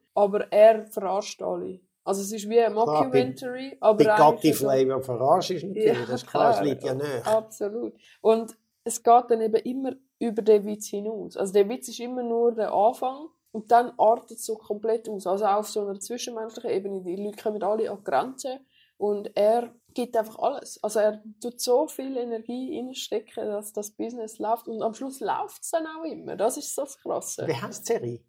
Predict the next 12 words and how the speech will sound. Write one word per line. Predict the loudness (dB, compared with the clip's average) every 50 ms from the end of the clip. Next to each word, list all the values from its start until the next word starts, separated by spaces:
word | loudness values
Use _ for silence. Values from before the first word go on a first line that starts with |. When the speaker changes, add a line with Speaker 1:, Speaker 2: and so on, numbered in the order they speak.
| _ _
Speaker 1:
Nathan | -8 -2 0 0 0 0 -2 -8 -12 -12 -12 -12 -12
for | -14 -8 -4 -4 -2 -2 -2
You. | -4 -6 -6 -8 -8 -10 -12 -14
Speaker 2:
Auf | -16 _ _ _ _
Speaker 1:
Glaub | -2 -2 0
ich | 0 0
Speaker 2:
welchem, | 0 0 0 0 0
Speaker 1:
gut. | -2 -4 -4 -4
Speaker 2:
welcher | -6 -4 -4 -4 -6 -8
Plattform? | -4 -2 -2 -2 0 -2 -4 -4 -2 -2 -2 -4 -8 -10 -12
Netflix? | -8 -6 -6 -6 -6 -6 -6 -6 -4 -4 -4 -4 -4 -4 -6 -8
Speaker 1:
Äh, | -10